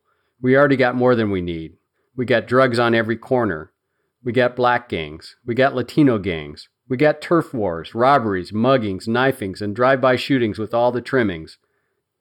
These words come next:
We got seventeen-year-old hookers propositioning customers while they wait in the McDonald's drive-thru, right in front of the police station.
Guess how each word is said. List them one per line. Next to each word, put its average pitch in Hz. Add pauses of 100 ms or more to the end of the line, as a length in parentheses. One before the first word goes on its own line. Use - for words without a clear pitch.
(160)
We 127
got 131
seventeen-year-old 131
hookers 131
propositioning 123
customers 113
while 113
they 110
wait 120
in 117
the 113
McDonald's 113
drive-thru, 120 (420)
right 127
in 131
front 127
of 117
the 113
police 117
station. 87